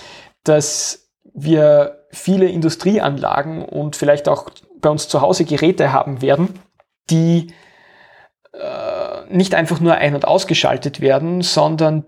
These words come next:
die sich nach äußeren Gegebenheiten richten. Und ich werde vielleicht dann, ähm, in der Stahlerzeugung sagen, äh,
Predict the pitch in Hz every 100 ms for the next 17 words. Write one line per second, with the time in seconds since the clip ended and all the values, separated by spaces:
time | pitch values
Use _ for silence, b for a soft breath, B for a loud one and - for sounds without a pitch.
0 | _ - 165 185 180 185 202 - - -
1 | 175 - - 151 147 156 156 160 160 156
2 | 156 185 160 135 131 - 120 131 - -
3 | 147 147 156 156 - 143 143 - - -
4 | 147 147 151 B B B B - 151 143
5 | 143 143 147 - - - 76 69 - 160
6 | 151 147 147 165 - - 143 160 185 175
7 | 156 151 170 165 151 143 147 156 151 85
8 | - - - - - - - -